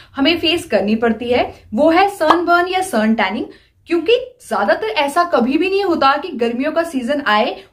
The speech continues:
और हमें sunburn ना हो या sun tanning ना हो, क्योंकि sunburn और sun tanning एक ऐसी दिक्कत है ना, जब भी आप बाहर जाएंगे उसकी वजह से आपको होगा ही होगा।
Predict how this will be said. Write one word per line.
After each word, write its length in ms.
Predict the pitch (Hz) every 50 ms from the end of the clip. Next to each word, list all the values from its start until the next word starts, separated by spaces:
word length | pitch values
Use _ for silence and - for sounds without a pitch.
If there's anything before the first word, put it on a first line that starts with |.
| -
और 120 | 285 320 302
हमें 200 | 311 285 320 320
sunburn 560 | - - 269 269 269 269 262 277 277 277 269
ना 140 | 269 269 269
हो 280 | 277 277 269 302 330 - 262
या 120 | 349 392 381 392 - - _
sun 420 | - - - 339 339 370 415 403 - - -
tanning 320 | 247 220 208 220 226 220
ना 100 | 202 180
हो, 240 | 190 180 226 311 - - - _ _ _ _
क्योंकि 180 | - 277 392 403
sunburn 540 | 392 - 285 294 294 302 - 311 311 311
और 80 | 320 330
sun 300 | 320 - 262 269 294 294
tanning 280 | 285 262 262 277 285 311
एक 180 | 302 269 -
ऐसी 300 | 226 220 226 226 349 381
दिक्कत 340 | 339 - - - 254 233 220
है 80 | 208 220
ना, 160 | 247 294 294 - - _ _ _ -
जब 240 | 220 - 294 294 294
भी 120 | 339 381
आप 160 | 381 370 370
बाहर 300 | - 269 262 277 294 294
जाएंगे 520 | 226 226 233 220 220 240 247 240 226 262 277
उसकी 360 | 285 254 233 - - 285 294
वजह 200 | 262 254 254 254
से 120 | 254 294
आपको 360 | - 220 214 214 - - 349
होगा 280 | 339 277 233 208 208 190
ही 140 | 190 196 208
होगा। 360 | 196 185 175 254 359 - -